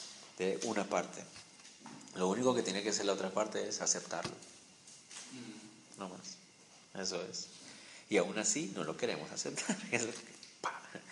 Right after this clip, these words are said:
Pero así somos los seres humanos orgullosos. Pero bueno, ahí nos quedamos entonces. Moisés en el monte. ¿Vale? Oremos. <clears throat> Señor, te damos gracias por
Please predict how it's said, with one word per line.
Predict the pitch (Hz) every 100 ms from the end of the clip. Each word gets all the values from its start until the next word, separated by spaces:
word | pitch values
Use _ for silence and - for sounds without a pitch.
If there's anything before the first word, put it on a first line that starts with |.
| - - - -
Pero | - 98
así | 87 90
somos | 87 90 90
los | 90
seres | 85 78
humanos | 85 80 80 78
orgullosos. | 85 80 78 85 - - - - - - - - - - - - -
Pero | 156 156
bueno, | 135 101 - - - - - - - -
ahí | 113 120
nos | 131
quedamos | - 127 113 117
entonces. | 107 95 127 127 139 - - - - - - - - - - - - -
Moisés | 107 98 - 147 147 - - - -
en | 98
el | 90 82
monte. | 82 85 82 82 80 - - - 165 165 180 - - - - - - - -
¿Vale? | - 101 - - 90
Oremos. | 82 - - - - - - - - -
<clears throat> | - 151 147
Señor, | - 147 151
te | 143
damos | 131 131
gracias | 113 110 120 -
por | 113 90